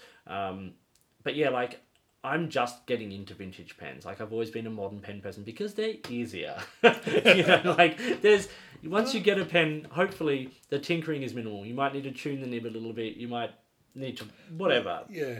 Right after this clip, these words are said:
Speaker 1: But
Speaker 2: A, a pen with a, a, a nib unit from Yovo
Speaker 1: Yep.
Speaker 2: or Schmidt or da-,
Speaker 1: Absolutely.
Speaker 2: dare I say Bock? I know
Speaker 1: Oh,
Speaker 2: that you
Speaker 1: no,
Speaker 2: don't like
Speaker 1: not
Speaker 2: Bock.
Speaker 1: Bock. Not Bock for me.
Speaker 2: Um,
Speaker 1: <laughs>
Speaker 2: uh, they work reliably. They've,
Speaker 1: Yeah.
Speaker 2: those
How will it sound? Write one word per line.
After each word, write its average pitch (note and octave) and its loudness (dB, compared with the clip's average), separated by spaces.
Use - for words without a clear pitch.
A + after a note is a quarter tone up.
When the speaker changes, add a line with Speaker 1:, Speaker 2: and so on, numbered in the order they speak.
Speaker 1:
But A2+ 2
Speaker 2:
A, G3+ -2
a - -2
pen G3+ 4
with D#3 -2
a, C#3 0
a, A#2+ 0
a B2 -4
nib D3 -2
unit D3 0
from B2 -4
Yovo C#3 4
Speaker 1:
Yep. C#3 6
Speaker 2:
or A#2 2
Schmidt A3 2
or B2 2
da-, C#3 4
Speaker 1:
Absolutely. C3 0
Speaker 2:
dare C3+ 4
I B2+ 2
say A#2+ -2
Bock? B2+ -2
I A#2+ -6
know A#2+ 0
Speaker 1:
Oh, B2 0
Speaker 2:
that A#2+ -2
you B2 2
Speaker 1:
no, A2 0
Speaker 2:
don't A#2+ 0
like A#2 -4
Speaker 1:
not C3+ -2
Speaker 2:
Bock. - -12
Speaker 1:
Bock. G#2+ -6
Not C3 -6
Bock B2 -2
for A2 -10
me. G2+ -8
Speaker 2:
Um, C3 0
Speaker 1:
<laughs> - 2
Speaker 2:
uh, C#3+ -2
they D3+ 6
work E3+ 8
reliably. D3+ 4
They've, B2 2
Speaker 1:
Yeah. C#3 6
Speaker 2:
those - 0